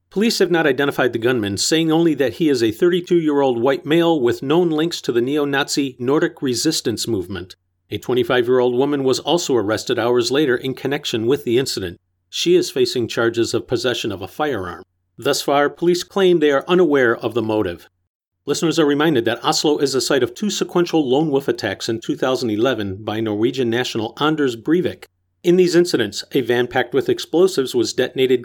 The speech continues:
killing eight. This was followed by a massacre on the island of Utoya, just outside of the city. There, Breivik posed as a police officer and opened fire on a gathering of the Norwegian Social Democratic Youth League, killing sixty-nine.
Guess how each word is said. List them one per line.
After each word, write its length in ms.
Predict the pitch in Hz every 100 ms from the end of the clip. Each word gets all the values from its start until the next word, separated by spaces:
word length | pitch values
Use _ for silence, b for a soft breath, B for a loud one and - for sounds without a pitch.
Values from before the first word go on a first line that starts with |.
| _ -
killing 340 | 185 190 185 -
eight. 320 | 127 - - _ _
This 180 | 139 -
was 140 | 135
followed 320 | - 143 147 123
by 120 | 117
a 120 | 113
massacre 580 | 127 170 - - 113 107
on 100 | 135
the 140 | 127 -
island 340 | 147 151 131
of 80 | 110
Utoya, 640 | 117 - 190 131 107 -
just 300 | 110 135 -
outside 340 | 117 - 123 113
of 140 | 98
the 60 | 98
city. 440 | - 127 87 - _ _
There, 480 | 117 131 139 110 110 123
Breivik 440 | 117 127 127 -
posed 320 | - 143 139
as 140 | 123 123
a 60 |
police 320 | 117 185 202 143
officer 400 | 120 127 139 135
and 200 | 139 135
opened 320 | 175 175 156
fire 260 | - 165 156
on 100 | 131
a 40 |
gathering 500 | 123 139 147 165 160
of 160 | 151 135
the 120 | 131
Norwegian 640 | 117 113 113 170 175 185 175
Social 420 | - 220 - 208
Democratic 640 | 147 165 151 147 147 -
Youth 320 | 120 151 165 113
League, 360 | 95 98 - _ _ -
killing 340 | 156 147 110
sixty-nine. 840 | - 131 - 117 104 131 107 85